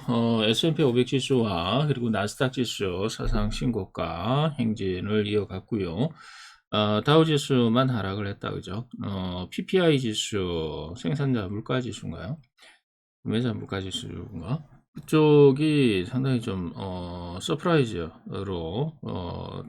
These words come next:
다운이 됐습니다. 다운이 됐다라는 것은, 어, 경기가 이제 물가가 안정되고 있다,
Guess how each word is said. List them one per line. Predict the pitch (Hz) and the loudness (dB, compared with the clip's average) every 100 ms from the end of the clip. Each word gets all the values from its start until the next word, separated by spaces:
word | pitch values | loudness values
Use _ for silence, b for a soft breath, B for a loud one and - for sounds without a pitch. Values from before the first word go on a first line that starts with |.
| - | -6
다운이 | 127 139 135 101 | 0 2 0 -2
됐습니다. | 87 - - - - - - | -6 -6 -8 -10 -12 -14 -8
다운이 | 135 160 147 | -2 0 2
됐다라는 | 131 - 113 104 98 | 0 0 0 0 -2
것은, | 92 95 123 120 120 B B B B - | -4 -2 2 2 2 B B B B -10
어, | 101 95 92 95 | -6 -4 -2 -4
경기가 | - 139 147 143 127 113 107 117 131 117 | 2 4 6 6 6 6 4 4 6 4
이제 | 95 | 2
물가가 | 92 113 143 127 98 85 92 143 | -2 0 2 2 2 -2 -2 -2
안정되고 | - 101 107 123 120 139 156 | -2 0 4 4 6 4 4
있다, | 117 - 87 82 | 2 0 -4 -6